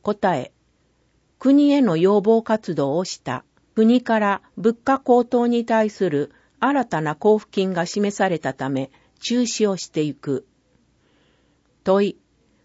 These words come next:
高齢者を対象にしたネット詐欺や闇バイトの対策はどのようか。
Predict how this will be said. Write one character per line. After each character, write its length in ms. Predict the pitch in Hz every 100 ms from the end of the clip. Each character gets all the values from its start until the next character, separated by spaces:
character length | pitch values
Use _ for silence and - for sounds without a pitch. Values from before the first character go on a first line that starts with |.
| _
高 240 | - 302
齢 200 | 320 302
者 160 | 226 170
を 100 | 165
対 240 | 190 180
象 240 | 180 185 175
に 180 | 160 151
し 100 | -
た 280 | 156 135 _ _ _
ネ 160 | 190 208
ッ 40 |
ト 200 | 214 285
詐 180 | 277 269
欺 140 | 196 147
や 200 | 135 - _ _
闇 340 | - 202 240 277
バ 160 | 277
イ 80 | 254
ト 140 | - 151
の 140 | 139
対 260 | 165 190 196
策 320 | 175 170 170
は 140 | 151
ど 140 | 160 247
の 120 | 247
よ 180 | 147 123
う 40 |
か。 260 | _ 117